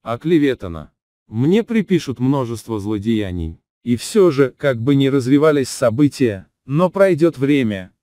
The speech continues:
и взоры новых поколений будут обращены к делам и победам нашего социалистического отечества. Год за годом будут приходить новые поколения.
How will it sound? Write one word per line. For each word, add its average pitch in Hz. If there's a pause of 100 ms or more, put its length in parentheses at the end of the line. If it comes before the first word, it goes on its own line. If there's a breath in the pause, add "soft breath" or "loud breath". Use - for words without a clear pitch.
(160)
и 120
взоры 165
новых 185
поколений 170
будут 180
обращены 151
к 113
делам 147
и 147
победам 160
нашего 139
социалистического 135
отечества. 92 (240)
Год 151
за 135
годом 123
будут 156
приходить 135
новые 113
поколения. 107